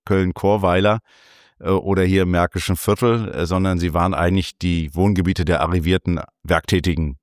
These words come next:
Klasse der D D R. Also, sch-, ach, auch soziologisch, äh, die Leute hatten ein bisschen besseren, äh, Beru-, eine bisschen bessere berufliche, äh, Qualifikation als der Durchschnitt der Bevölkerung und ein bisschen bessere Einkommen.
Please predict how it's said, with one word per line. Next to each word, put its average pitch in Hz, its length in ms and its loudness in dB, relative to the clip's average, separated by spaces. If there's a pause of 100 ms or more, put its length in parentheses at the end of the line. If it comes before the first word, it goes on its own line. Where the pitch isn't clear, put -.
Klasse 90 340 0
der 85 140 2
D 87 100 2
D 82 100 0
R. 76 300 0 (600)
Also, 85 540 0
sch-, - 200 -14 (320)
ach, 80 180 -6
auch - 240 -4 (340)
soziologisch, 95 720 2
äh, 78 220 -6
die 87 140 -2
Leute 95 240 2
hatten 98 180 0
ein 87 60 -2
bisschen 113 380 0
besseren, 98 680 0
äh, 87 380 -2 (100)
Beru-, 98 640 -4 (100)
eine 95 140 2
bisschen 104 300 0
bessere 95 360 0 (120)
berufliche, 98 760 0
äh, - 260 -10
Qualifikation 98 840 0
als - 160 -2
der 95 120 2
Durchschnitt 95 360 -2
der 92 60 0
Bevölkerung 95 500 0 (320)
und 92 100 -4
ein 92 40 -2
bisschen 92 280 0
bessere 87 320 0
Einkommen. 110 480 0